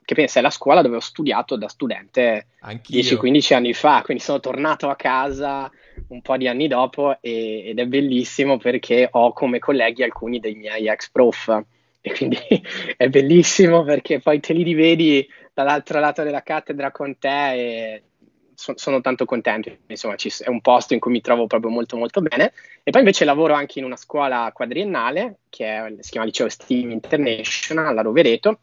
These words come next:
Speaker 1: Quello è un esperimento invece più innovativo. La cosa più simile, diciamo, tra quegli indirizzi tradizionali è il liceo scientifico scienze applicate, però l'indirizzo è para-, è parecchio caratterizzato da delle,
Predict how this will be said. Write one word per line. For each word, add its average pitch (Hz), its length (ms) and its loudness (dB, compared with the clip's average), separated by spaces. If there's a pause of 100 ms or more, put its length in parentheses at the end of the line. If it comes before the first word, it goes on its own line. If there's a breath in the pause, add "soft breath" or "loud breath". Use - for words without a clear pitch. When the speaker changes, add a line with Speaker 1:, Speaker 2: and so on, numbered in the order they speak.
Speaker 1:
Quello 135 180 2
è 123 40 4
un 120 60 0
esperimento 120 480 -2
invece 113 240 -4
più 127 160 -2
innovativo. 117 640 0 (380)
La 113 100 -6
cosa 151 300 4
più 160 220 -2
simile, 202 600 4
diciamo, 127 680 -2
tra 120 200 -2
quegli 120 440 -8
indirizzi 123 420 -4
tradizionali 127 720 0
è 165 40 4
il 120 140 -2
liceo - 300 -8
scientifico 110 800 -2
scienze 110 320 -2
applicate, 143 680 2 (440 soft breath)
però 160 400 6
l'indirizzo 139 520 -10
è 127 80 -10
para-, 117 380 -10
è 139 100 -20
parecchio 120 600 -6
caratterizzato 110 920 -2
da 101 180 -6
delle, 95 580 -14